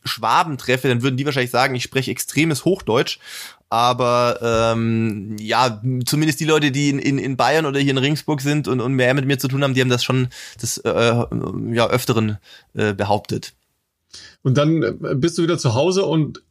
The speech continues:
Speaker 2: läufst die Wege, die du früher gelaufen bist und läufst mit den Leuten, mit denen du früher gelaufen bist, oder gehst du dann gar nicht laufen oder alleine laufen oder mit deiner Frau laufen? Viele Optionen.
Speaker 1: Äh,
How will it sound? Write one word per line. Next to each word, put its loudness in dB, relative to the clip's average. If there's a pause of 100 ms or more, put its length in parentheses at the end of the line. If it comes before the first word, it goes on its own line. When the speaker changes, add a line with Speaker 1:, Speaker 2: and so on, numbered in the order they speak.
(180)
Speaker 2:
läufst 0
die 2
Wege, 2
die 0
du 0
früher 0
gelaufen 0
bist -2
und 0
läufst 0
mit -2
den 2
Leuten, 0
mit -2
denen 2
du 0
früher 0
gelaufen 0
bist, 0
oder 2
gehst 0
du 0
dann 0
gar 0
nicht 0
laufen 0
oder 0
alleine 2
laufen 0
oder 2
mit -2
deiner 0
Frau 0
laufen? 2
Viele 2
Optionen. 0 (760)
Speaker 1:
Äh, 0